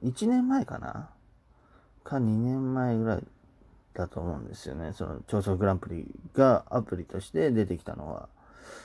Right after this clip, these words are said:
そう。で、その時に、<laughs> あの、レイスティンガーと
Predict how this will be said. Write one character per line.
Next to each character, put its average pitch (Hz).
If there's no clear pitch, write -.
そ 90
う。 151
で、 156
そ 156
の 170
時 196
に、 101
<laughs> -
あ 95
の、 -
レ 135
イ 175
ス -
テ 196
ィ 180
ン 110
ガ 85
ー -
と 92